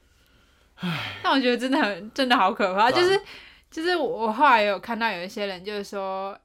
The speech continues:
Speaker 2: ，“诶，那如果之后遇到问题，那要怎么跟那个人说？”没有人敢说啊。
Speaker 1: 对啊，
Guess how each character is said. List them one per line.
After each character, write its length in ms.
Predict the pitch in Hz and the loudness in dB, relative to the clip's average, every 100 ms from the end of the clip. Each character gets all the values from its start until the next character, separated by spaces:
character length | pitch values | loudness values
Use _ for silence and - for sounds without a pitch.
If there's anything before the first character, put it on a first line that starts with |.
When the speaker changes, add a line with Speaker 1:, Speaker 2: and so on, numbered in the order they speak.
| - | -10
Speaker 2:
，“诶， 220 | 302 359 - - | -10 -10 -18 -8
那 200 | 320 285 | -4 -2
如 140 | 233 | -2
果 160 | 226 220 | -2 -2
之 220 | 196 220 | -4 -4
后 140 | 254 226 | -4 -2
遇 100 | 226 | -2
到 140 | 214 | -2
问 180 | 226 208 | -2 -6
题， 120 | 190 | -8
那 240 | 180 208 | -4 -2
要 40 | 208 | -2
怎 140 | 185 | -6
么 120 | 170 165 | -16 -14
跟 180 | 185 | -12
那 80 | 185 | -8
个 80 | 190 | -8
人 180 | 175 170 | -10 -10
说？” 140 | 190 | -10
没 120 | 190 233 | -6 -4
有 120 | 214 | -4
人 180 | 175 180 | -6 -6
敢 240 | 175 170 | -6 -6
说 400 | 160 - 175 160 | -12 -8 -8 -6
啊。 240 | 151 - 170 | -8 -10 -12
Speaker 1:
对 140 | - 127 | -6 -4
啊， 300 | 110 101 | -4 -6